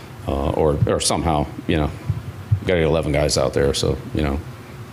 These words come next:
do the things, but still try to do as many things as we are comfortable doing that are fundamentally, you know, fit into the offense or the defense if it happens on the other side of the ball. So, you know, I'm not trying to tell eleven guys to do a new thing. Hopefully we'd have one or two guys that just have to make an adjustment, and we can go from there.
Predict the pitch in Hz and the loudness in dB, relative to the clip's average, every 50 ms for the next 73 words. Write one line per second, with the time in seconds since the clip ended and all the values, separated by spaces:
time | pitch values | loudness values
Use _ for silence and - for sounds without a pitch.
0 | - - 85 85 82 - - 196 190 170 87 - - 85 - - - 107 90 82 | -2 0 2 2 2 2 2 4 4 4 4 4 2 2 2 2 2 2 2 2
1 | - - 85 78 76 76 71 80 78 78 76 - 82 78 76 73 - - 78 76 | 2 2 2 4 2 2 2 2 2 2 2 2 2 2 2 2 2 2 2 2
2 | 73 73 85 78 76 - 80 78 76 76 76 78 73 - 76 73 73 76 73 - | 2 2 0 -2 0 0 2 2 2 4 2 2 2 2 2 2 2 2 -2 -4
3 | - - - 87 82 - 87 95 87 82 - - 78 76 78 80 78 73 73 73 | -10 -4 -4 -4 -2 -2 -2 0 2 2 2 2 2 4 4 4 4 2 0 -2
4 | - - 80 78 78 76 78 76 73 78 78 76 - - - - - - - - | -2 0 2 2 4 4 4 4 4 4 2 2 0 -2 -10 -14 -14 -14 -14 -14
5 | - - - - - - - - - - - - 87 85 - - 101 87 90 87 | -14 -14 -12 -12 -14 -14 -14 -14 -16 -12 -4 -2 -2 -2 0 0 0 2 4 4
6 | 82 80 78 78 78 78 78 - 95 90 87 87 - - - - - - - - | 4 4 4 4 4 2 2 2 2 2 2 2 0 -4 -6 -12 -12 -12 -4 0
7 | 98 90 90 80 69 78 80 76 - 78 73 67 - - - 71 64 73 71 - | 2 2 4 4 4 2 2 2 2 0 0 0 -2 -2 0 2 4 4 4 4
8 | - 78 71 73 73 76 71 - - 78 71 71 69 65 - 69 67 69 69 69 | 2 0 2 2 2 2 2 2 2 2 2 2 0 0 0 0 0 2 0 0
9 | - - - - - - 76 76 73 71 73 - - - - - - - - - | -2 -4 -8 -6 -2 0 0 2 2 0 -2 -4 -12 -14 -16 -16 -16 -16 -16 -16
10 | - - - - 73 73 76 71 - - 80 73 71 - 80 73 67 71 71 69 | -14 -8 -4 0 0 2 2 2 2 0 0 0 0 0 0 0 2 2 0 0
11 | 71 73 71 73 73 71 69 - - 78 73 73 71 71 73 - 76 78 73 65 | 0 0 0 2 0 0 0 0 0 2 2 2 2 0 0 0 0 0 0 0
12 | 73 82 76 - 82 78 69 73 73 67 73 73 71 73 - 87 80 78 73 73 | 0 -2 -2 0 -2 0 0 0 0 0 0 0 0 -2 0 0 2 2 2 0
13 | - - 90 76 73 73 76 69 64 85 76 78 71 - - - - - 80 73 | 0 -2 0 0 2 2 2 2 0 0 0 0 0 2 0 0 2 0 0 0
14 | - 85 78 71 - - 73 69 - - 90 85 85 82 80 80 78 78 76 76 | 2 2 4 4 4 4 4 2 2 0 0 0 0 0 -2 0 0 0 0 0
15 | - 90 87 85 78 | 0 0 0 0 0